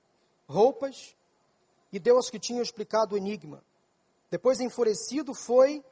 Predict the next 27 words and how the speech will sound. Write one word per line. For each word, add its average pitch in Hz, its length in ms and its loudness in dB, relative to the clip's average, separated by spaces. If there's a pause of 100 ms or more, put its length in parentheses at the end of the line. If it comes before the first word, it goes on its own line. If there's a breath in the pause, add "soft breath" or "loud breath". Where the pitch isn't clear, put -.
(460)
para 214 140 2
a - 40 -4
casa 226 280 0
de 190 100 -10
seu 185 200 -4
pai 247 420 0 (800)
e 190 80 2
a 208 40 2
mulher 226 420 2 (500)
de 208 140 -8
Sansão 254 720 -2 (260)
foi 208 320 0
dada 233 560 0 (300)
ao 262 420 2 (360)
amigo 226 640 -2
que - 160 -16
tinha 220 300 -4
sido 220 420 -6
o 214 40 2
acompanhante 226 680 -4
dele 180 420 -4 (480 soft breath)
no 175 120 -8
casamento. 131 760 -10 (1120)
Tá 190 100 -6
na 240 120 0
Bíblia, 190 340 -2
gente. - 500 -18